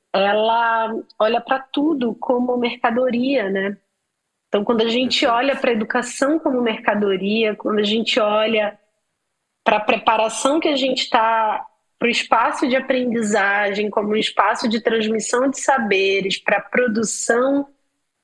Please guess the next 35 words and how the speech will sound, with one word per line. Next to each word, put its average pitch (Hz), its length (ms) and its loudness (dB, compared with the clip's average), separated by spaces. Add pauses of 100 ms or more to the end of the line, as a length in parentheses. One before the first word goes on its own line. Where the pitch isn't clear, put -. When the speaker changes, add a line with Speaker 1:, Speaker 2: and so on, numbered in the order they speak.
(920)
Speaker 1:
de - 140 -2
capital 202 640 0
somente, 190 920 -2 (460)
a 185 100 4
gente 220 220 0
tá 240 380 0
usando 247 720 2
uma, 269 320 0 (380)
uma 311 240 2
pequena 370 640 0
potência 320 600 2
da 220 140 2
educação. 214 500 0
A 233 60 2
educação 254 480 -2
não 349 180 0
é 311 160 0
sobre 240 320 -2 (160)
isso, 269 260 -4
né? 233 200 2
A 240 40 2
educação 240 480 -2
é 277 60 0
sobre 269 320 2
a 269 180 0
ampliação 262 680 0
do 285 100 2
ser, 233 560 -2 (540)
é 196 120 2
sobre 226 760 2
aumentar 233 500 2
a 226 40 0
nossa 247 240 0
energia 220 440 0
vital, 208 640 0